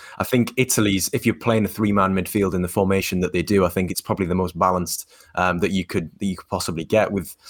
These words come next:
you know, Verratti, uh, Barella and Jorginho. You know, you've got three very you know, distinguished profiles there in, in terms of your midfield, uh, and they all complement each other really well. Um, I think the option to have Locatelli,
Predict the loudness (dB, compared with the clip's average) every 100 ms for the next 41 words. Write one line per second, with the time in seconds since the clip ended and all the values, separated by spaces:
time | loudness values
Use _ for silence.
0 | -8 -2 0 4 4 4 2 -2 -2 -8
1 | _ _ _ _ _ -8 0 0 2 4
2 | 4 4 2 0 -2 0 0 2 0 0
3 | 0 -2 -2 -4 0 2 2 0 0 2
4 | 2 2 2 0 -6 _ _ _ 0 0
5 | 0 _ -2 0 2 2 2 2 2 -2
6 | 0 2 2 4 4 2 2 2 2 0
7 | -4 -2 0 0 0 0 0 0 2 2
8 | 0 -4 -18 -10 -2 0 2 2 4 6
9 | 4 4 -2 2 2 2 0 0 2 4
10 | 2 4 4 4 0 -10 -20 -2 2 2
11 | 2 0 0 0 0 2 4 2 0 -4
12 | -2 0 0 0 0 -2 -2 0 2 0